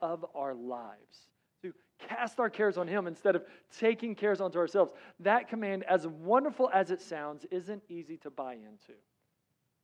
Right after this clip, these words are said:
What Jesus does in the rest of our passage this morning is he gives us four reasons to cast our cares on him.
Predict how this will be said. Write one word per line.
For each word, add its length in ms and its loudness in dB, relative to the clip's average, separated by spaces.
What 180 -4
Jesus 420 -10
does 420 -6
in 60 -12
the 60 -8
rest 300 0
of 100 -4
our 100 2
passage 460 -10
this 160 -18
morning 320 -14
is 100 -20
he 100 -16
gives 260 -8
us 80 -8
four 420 -2
reasons 760 -12
to 60 -14
cast 460 -16
our 200 -2
cares 400 -8
on 280 -14
him. 140 -16